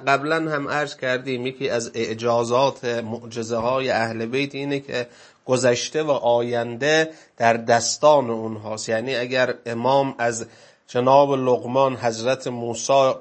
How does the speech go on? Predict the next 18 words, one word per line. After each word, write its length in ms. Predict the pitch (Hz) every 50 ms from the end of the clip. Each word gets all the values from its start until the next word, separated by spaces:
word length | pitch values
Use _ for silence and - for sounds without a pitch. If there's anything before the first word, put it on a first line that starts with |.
| -
قبلتر 680 | - 135 139 135 135 135 135 135 135 - 156 156 156 143
از 200 | 127 120 123 120
آدم 500 | - - 127 127 127 120 139 147 147 147
ابوالبشر 920 | 139 - 117 117 123 123 123 123 120 123 123 123 - - 147 143 135 123 - - - _ _ _ -
احادیثی 760 | 123 123 120 117 120 120 123 123 123 151 165 165 160 - 139
نقل 440 | 127 123 123 120 120 120 117 117 120
کنن، 400 | 117 - - 120 131 143 156 156
نیاز 480 | 156 143 135 131 127 131 147 151 147 147
به 80 | 147
سلسلهٔ 720 | 139 - - 127 120 120 117 - - 123 117 120 120 123 120
سند 460 | 113 - - 123 117 123 147 151 143 -
نیست. 340 | 143 139 131 110 110 - - -
امام 400 | 117 117 123 123 127 147 131 120 120
علم 320 | 127 139 139 131 127 120
غیب 420 | 113 - 135 147 165 165 165 -
دارد 460 | - 165 165 165 165 165 165 160 160 - - - - - _ _ _ _
و 100 | 127 127 123
امام 560 | 127 123 120 127 139 143 143 139 135 127 123